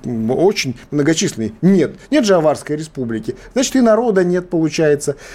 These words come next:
Нет Даргинской республики. Значит, и народа такого нет.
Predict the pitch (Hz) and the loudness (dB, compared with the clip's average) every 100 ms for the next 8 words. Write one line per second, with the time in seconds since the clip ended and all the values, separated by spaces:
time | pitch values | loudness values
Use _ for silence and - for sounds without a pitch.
0 | - 185 254 262 - 151 180 175 170 147 | -4 2 2 2 -4 0 0 0 -2 -2
1 | 143 127 120 123 113 107 113 208 302 294 | -2 -2 -4 -6 -4 -4 -2 0 0 2
2 | 262 196 196 202 196 185 175 175 160 | 2 2 2 -2 0 0 0 0 -2